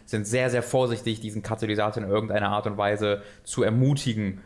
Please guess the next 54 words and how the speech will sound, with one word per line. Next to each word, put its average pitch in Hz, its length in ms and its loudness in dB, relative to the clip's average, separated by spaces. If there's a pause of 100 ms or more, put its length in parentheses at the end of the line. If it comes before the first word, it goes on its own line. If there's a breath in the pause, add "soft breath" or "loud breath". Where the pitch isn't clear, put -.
(200 loud breath)
äh, 104 340 4
oder 104 240 2
da 104 180 0
wirklich 104 360 -2
zu 110 100 -2
sagen, 104 360 0
so, 107 160 0
das 104 380 -4
jetzt - 340 -6 (300 loud breath)
gehen 113 100 -2
wir 113 60 0
mal 113 160 0
zu - 100 -6
dem 123 220 2
und 117 100 -2
gucken 120 200 0
wir 113 120 4
mal, 110 120 2
ob 107 140 -2
wir 110 60 0
diesen 107 160 -6
Katalysator 107 800 0
nicht 107 180 -4
erzwungen 151 380 0
bekommen, 147 340 -4
aber 113 360 0 (180 loud breath)
ein 113 80 -2
bisschen 110 480 -2 (160 loud breath)
voranschubsen 120 800 -2
können. 98 320 -4 (260 loud breath)
Ähm, 101 480 0 (100)
ich - 80 -8
weiß 135 120 2
auch 165 60 2
nicht, 156 120 2
ob 135 120 0
wir 143 80 2
da 143 200 4
die, 131 140 -2
die 123 220 -6
beste 131 280 -2
Einstellung 143 380 0
zu 156 100 -2
haben 151 240 0
und 123 80 0
ich 117 80 -6
weiß 123 160 0
auch 120 60 2
nicht, 120 100 -4
ob 117 100 -2
die 110 160 -2
ewig 117 220 -4
so 117 80 -10
bleibt, 110 460 -2